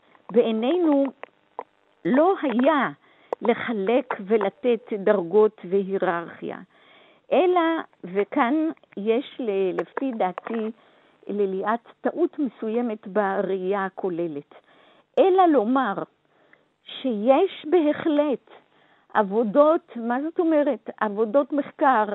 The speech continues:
ראויות, משובחות, על זיכרון ועל ייצוג,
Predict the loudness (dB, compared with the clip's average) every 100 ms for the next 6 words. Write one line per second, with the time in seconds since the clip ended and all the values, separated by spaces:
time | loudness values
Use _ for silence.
0 | -2 0 2 4 4 2 2 -2 -8 -4
1 | -4 -4 -4 -2 -2 -2 _ -20 -20 -20
2 | _ _ -2 -2 0 -2 -4 -4 -6 -2
3 | 2 6 6 4 0 0 0 0 -4 -6
4 | 0 0 0 -4